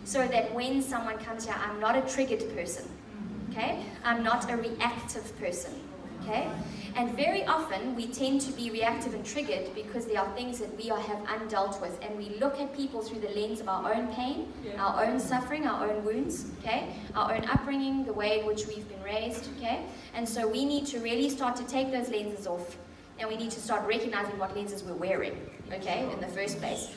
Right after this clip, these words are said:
Speaker 1: and start to actually really get to know ourselves better, because that makes us safe people, okay? So safe people are generally people who know each other well. So that's the one thing. The other thing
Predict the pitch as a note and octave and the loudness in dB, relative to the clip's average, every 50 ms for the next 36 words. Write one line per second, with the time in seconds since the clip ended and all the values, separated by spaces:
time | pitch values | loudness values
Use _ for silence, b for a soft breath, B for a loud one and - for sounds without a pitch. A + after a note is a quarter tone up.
0 | B B B B B - A#3 A#3 A#3 - - - B3 A#3 A#3+ C#4 C#4 - - - | B B B B B 0 0 0 2 0 0 2 4 4 4 4 2 0 -2 -4
1 | C#4 - - A3+ A3+ - - A#3+ A3 G#3+ A3 A3 A3 B3 A#3+ A3 G#3+ G3 - - | -2 -2 0 0 0 0 -2 -2 -2 2 4 4 4 4 4 2 0 0 -2 -2
2 | - F#3+ F3+ F#3 F#3 F3+ - F#3+ F#3+ F#3 F#3+ F#3 F#3+ F3+ F3 E3+ F3 F3+ F3+ - | -4 -2 -2 -2 -2 -2 -2 -2 -2 -4 -2 -2 -2 -2 -2 -2 -4 -4 -6 -6
3 | - - G#3 G3+ G#3 G#3 G#3+ G#3 G#3 G#3 - - - - - E3 E3+ F#3+ - - | -4 -2 0 0 0 -2 -2 -4 -4 -4 -2 -2 -2 -4 -4 -4 -4 -6 -8 -10
4 | F#3+ F#3+ - - - - - - - - - - G3+ G#3+ C4+ - - - B F#3+ | -12 -12 -10 -8 -6 -6 -6 -8 -10 -12 -12 -8 -6 -4 -4 -4 -4 -6 B -8
5 | F#3+ B B - - A#3+ A3+ - - D#4 D4 E4+ F4 - D#4 D#4 D4+ D4 D4 E4 | -10 B B 0 4 4 4 4 4 2 2 2 0 -2 -2 -2 -2 -2 -2 -2
6 | F#4+ G#4+ G#4+ G#4+ - A#3 A3+ A#3 A3+ A3 A3+ A3 A3+ A3 A3 - G3 G3 - - | -2 -2 -2 -2 -2 -2 -2 -2 -2 -2 -2 -4 -6 -8 -8 -10 -10 -10 -10 -10
7 | G3 G3 F#3+ F#3+ G3 G3 G3 - - - E3+ F3 F3+ D#3+ - - - - G3 A3+ | -6 -4 -2 -2 -2 -4 -4 -6 -6 -4 -2 0 0 0 0 -2 -2 -4 -4 -4
8 | B3 - - C#4 C4 - F#3 F#3+ F#3+ - - - - - - - - B B B | -4 -4 -4 -4 -4 -2 -2 -2 -4 -4 -6 -6 -6 -4 -4 -4 -4 B B B
9 | B B B - B3 - - - - - - - - - E4+ E4 - C4+ - | B B B -6 -2 0 2 2 2 2 0 -2 -2 -2 -2 -2 -4 -4 -6